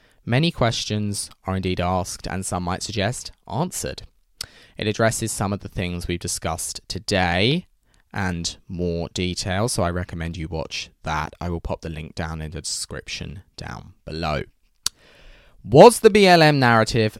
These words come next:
based on a lie? We basically know that the organisation was corrupt, but the death of George Floyd doesn't appear to be as cut and dry as it seemed and was initially portrayed, maybe not even as cut and dry as the legal case claimed.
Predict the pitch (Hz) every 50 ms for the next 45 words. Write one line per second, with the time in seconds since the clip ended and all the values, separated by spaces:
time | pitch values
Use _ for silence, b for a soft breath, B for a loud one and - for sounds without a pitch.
0 | - - - 98 98 101 95 - - - 104 98 98 95 90 85 78 73 69 -
1 | - - - - _ _ _ _ _ B B B B B B - 123 110 143 151
2 | 156 - 143 - 104 113 113 113 120 123 123 120 113 110 104 - - 98 98 95
3 | 92 104 98 98 101 98 101 95 95 - - 95 87 87 85 85 - - - -
4 | - 98 104 85 82 101 156 - _ - - - - b b b b b b b
5 | b - 110 98 - 117 - 147 170 196 - 190 156 - 151 143 135 127 - -
6 | - 117 113 113 110 - - 123 120 196 190 - - - - 139 120 113 - -
7 | 104 104 98 95 90 - - - - 98 95 - _ - 98 98 92 - 92 95
8 | 90 87 82 80 82 85 - - _ _ _ - - 90 85 82 - - - -
9 | - - 90 90 87 87 87 90 95 104 - - _ - - 85 82 85 92 90
10 | 85 90 87 87 85 - - 95 85 80 80 78 76 76 b b b b b b
11 | b - - 95 92 - - - 107 95 92 90 87 90 92 - - - 98 101
12 | 110 131 135 127 131 127 123 120 - - 107 107 107 110 107 107 101 98 95 95
13 | 87 - - - 104 - - 92 90 95 90 87 90 85 82 82 - - - 90
14 | - - 87 87 95 92 92 - - 87 80 - - - 78 85 80 - - -
15 | - - - 85 76 71 76 - - - - -